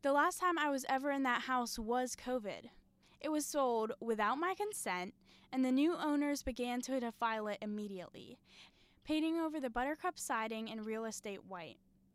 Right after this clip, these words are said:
They will never know the perfect hide-and-seek spots or the precise angle to hold your phone for it to pick up just a tiny bit more signal. They won't remember the number of squid chips boiled over that stove,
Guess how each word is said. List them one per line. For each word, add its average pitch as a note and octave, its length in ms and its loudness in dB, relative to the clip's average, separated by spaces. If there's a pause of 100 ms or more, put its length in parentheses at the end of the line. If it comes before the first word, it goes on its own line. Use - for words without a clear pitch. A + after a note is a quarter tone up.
(380)
They D4 80 2
will D#4 140 2
never F4 340 0
know D4+ 180 2
the D4 120 -2
perfect D4 420 -6
hide-and-seek C4 560 -4
spots A3 420 0
or A#3 120 -4
the A3+ 100 -6
precise B3+ 480 -2
angle C4 300 -2
to A#3+ 100 -2
hold A#3+ 180 -2
your B3+ 140 -2
phone G#3 400 -4
for A#3 140 -8
it A3 100 -8
to A#3 100 -8
pick A#3+ 280 -6
up A3+ 180 -2
just A#3 220 -8
a A3 60 -6
tiny B3+ 340 -4
bit A#3 180 -6
more A3 220 -6
signal. G3 560 -12 (680)
They D4+ 100 0
won't D4 240 4
remember D#4 480 2
the C#4+ 120 -2
number C4 360 0
of C4+ 100 -4
squid B3 340 -2
chips - 360 -4
boiled A#3 380 -2
over A#3 300 -4
that A#3 180 -4
stove, G3 640 -4